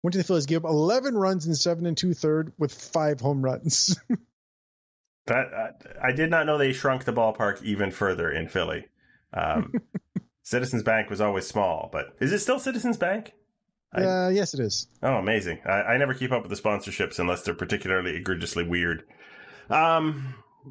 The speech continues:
Speaker 2: like the Great American Ballpark. Um, yeah, I, I, I think anytime you can add an above average reliever or even an average reliever to a bullpen,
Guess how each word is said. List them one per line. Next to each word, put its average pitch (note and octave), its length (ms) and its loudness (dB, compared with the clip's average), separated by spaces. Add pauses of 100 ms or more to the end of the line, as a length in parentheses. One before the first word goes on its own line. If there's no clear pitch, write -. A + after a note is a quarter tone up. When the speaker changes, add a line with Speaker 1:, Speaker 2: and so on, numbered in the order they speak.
(240)
Speaker 2:
like G2+ 180 -2
the G#2 80 0
Great F#2 200 0
American F2 360 0
Ballpark. D#2+ 500 -2
Um, B2 580 0 (480)
yeah, G3+ 440 2
I, C#3 40 0
I, D3 320 0 (260)
I D3+ 40 0
think D3+ 460 -2 (340)
anytime D3 760 2 (540)
you B2+ 260 2
can A2 580 2
add A2+ 300 2
an G#2+ 140 2
above G#2+ 260 2
average G#2 320 2
reliever F#2 500 2
or F#2 300 0
even A#2 220 2
an A#2 100 2
average B2 380 2
reliever F#2+ 400 0
to F#2+ 180 0
a F#2 40 0
bullpen, F2 680 0